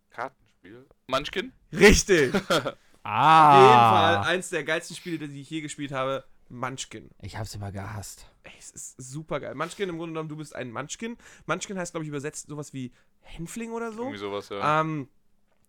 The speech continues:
Speaker 2: auf dem Level eins und dein Ziel ist es, Level zehn zu erreichen. Und Level zehn erreichst du, indem du Monster besiegst, indem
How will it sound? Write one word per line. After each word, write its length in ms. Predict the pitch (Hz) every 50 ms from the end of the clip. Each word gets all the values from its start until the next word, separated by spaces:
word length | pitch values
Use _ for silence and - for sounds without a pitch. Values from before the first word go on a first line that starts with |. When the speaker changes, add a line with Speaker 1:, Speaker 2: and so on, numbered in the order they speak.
| - -
Speaker 2:
auf 160 | 160 143 -
dem 120 | 143 135
Level 220 | 131 131 123 120 -
eins 260 | - 139 180 214 208
und 60 | 190
dein 120 | 156 147 -
Ziel 160 | 185 185 180
ist 100 | 175 165
es, 100 | 160 147
Level 180 | 143 135 143
zehn 220 | 135 - 139 131 131
zu 80 | -
erreichen. 440 | 117 117 107 98 - 85 - - -
Und 160 | - 78 123
Level 220 | 123 131 135 131 123
zehn 160 | - 156 160
erreichst 300 | 151 127 127 165 202 -
du, 60 | 208
indem 200 | 185 156 151 151
du 80 | 156 160
Monster 480 | 151 131 123 127 131 135 - - 127
besiegst, 320 | 113 117 110 - 101 - -
indem 240 | 127 127 123 123